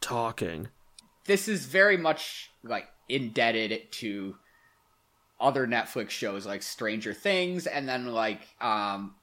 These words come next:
Speaker 2: other Goonies Redux things like It, the remake.
Speaker 1: <laughs> Yeah, yeah, yeah.
Speaker 2: Um, stuff like that where you're trying to set up, like, a group of fairly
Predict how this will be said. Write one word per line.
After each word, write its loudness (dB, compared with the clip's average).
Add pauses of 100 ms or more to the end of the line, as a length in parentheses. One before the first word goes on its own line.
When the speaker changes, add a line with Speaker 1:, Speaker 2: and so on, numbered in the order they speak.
(160)
Speaker 2:
other 2 (920)
Goonies 4
Redux 0
things -2
like -4 (140)
It, -2
the -4
remake. 0
Speaker 1:
<laughs> 0 (400)
Yeah, 8
yeah, 6
yeah. 6
Speaker 2:
Um, -4 (500)
stuff 8
like 8
that 8
where 2
you're 0 (640)
trying 2
to 2
set 2
up, -2
like, 0
a 0
group -6
of -6
fairly -4